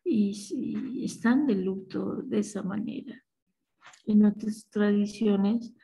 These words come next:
se ponen a bailar y a cantar, cada quien. Entonces, hagan lo que necesiten hacer. Y si necesitan emborracharse, lo dejo con ustedes.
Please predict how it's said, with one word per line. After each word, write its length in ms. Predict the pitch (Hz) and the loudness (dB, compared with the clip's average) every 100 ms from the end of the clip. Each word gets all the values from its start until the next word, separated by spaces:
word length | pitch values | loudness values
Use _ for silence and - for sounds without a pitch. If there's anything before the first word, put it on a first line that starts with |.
| _ _ | _ _
se 160 | - | -4
ponen 280 | 196 196 190 | 0 0 2
a 60 | 185 | 2
bailar 520 | 180 190 208 233 220 | 2 2 2 2 2
y 100 | 190 | 0
a 60 | 196 | -2
cantar, 680 | 196 180 208 220 233 233 - _ - | -6 -2 0 0 0 -4 -16 _ -6
cada 280 | 214 254 262 | -2 0 0
quien. 520 | - 269 269 - - _ _ - | 0 0 0 -4 -8 _ _ -4
Entonces, 560 | 233 214 233 240 247 - - - _ _ | 0 2 2 0 -4 -6 -14 -18 _ _
hagan 500 | - 220 233 240 240 | 0 4 6 6 6
lo 140 | 233 196 | 6 4
que 100 | 208 | 2
necesiten 720 | 202 196 - - 214 - 214 208 | 0 -2 -8 -4 -4 0 4 4
hacer. 480 | 208 - 208 196 190 - - - _ _ _ _ _ _ _ _ - | 2 -4 -2 -2 -4 -10 -20 -20 _ _ _ _ _ _ _ _ -2
Y 120 | 254 | 0
si 160 | - 214 | 4 6
necesitan 440 | 208 208 233 220 | 6 6 2 4
emborracharse, 840 | 208 196 190 196 - 208 202 - 247 | 4 2 -2 -4 -4 -4 -4 -4 -2
lo 160 | 233 | 0
dejo 300 | 196 180 - | 0 -2 -8
con 220 | - - | -8 -8
ustedes. 760 | 180 - - - 208 _ - - | -8 -10 -14 -12 -14 _ -20 -20